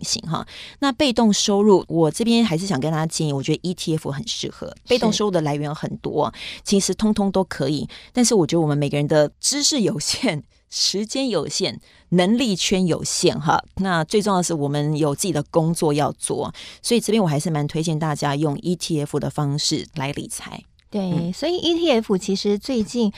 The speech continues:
Speaker 2: 哎，搭这个五G的热潮，也有好多新的这个五G
Speaker 1: 嗯。
Speaker 2: 相关E T F也出现了。其实E T F简单来说就是一个一篮子股票的概念嘛，
Speaker 1: 对。
Speaker 2: 哈。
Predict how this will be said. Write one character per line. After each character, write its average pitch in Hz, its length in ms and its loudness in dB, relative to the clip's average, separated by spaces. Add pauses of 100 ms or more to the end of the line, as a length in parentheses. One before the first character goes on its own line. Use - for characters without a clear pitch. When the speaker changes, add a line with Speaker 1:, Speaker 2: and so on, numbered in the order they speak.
(160)
Speaker 2:
哎， 208 120 2
搭 240 220 0
这 240 100 -2
个 214 80 0
五 151 120 -4
G 208 160 -4
的 208 60 2
热 202 180 0
潮， 160 200 -6
也 175 80 0
有 214 80 0
好 170 200 -2
多 185 160 -2
新 202 260 0
的 180 140 0
这 175 100 -6
个 165 100 -2
五 156 200 -2
G 185 160 -2
Speaker 1:
嗯。 202 40 0
Speaker 2:
相 190 220 2
关 143 160 0
E 160 80 0
T 160 180 -4
F 160 160 -4
也 151 140 -4
出 156 220 -6
现 - 200 -6
了。 92 140 -4
其 - 140 -2
实 - 40 2
E 302 100 0
T 302 120 2
F 226 160 2
简 156 180 0
单 180 140 2
来 170 140 2
说 190 180 -2
就 190 100 0
是 190 140 -2
一 180 60 -2
个 160 80 -2
一 233 160 -2
篮 156 200 0
子 170 140 -4
股 156 180 -6
票 165 200 -2
的 - 120 -4
概 170 280 -2
念 147 260 -2
嘛， - 160 -4
Speaker 1:
对。 - 80 -8
Speaker 2:
哈。 156 200 0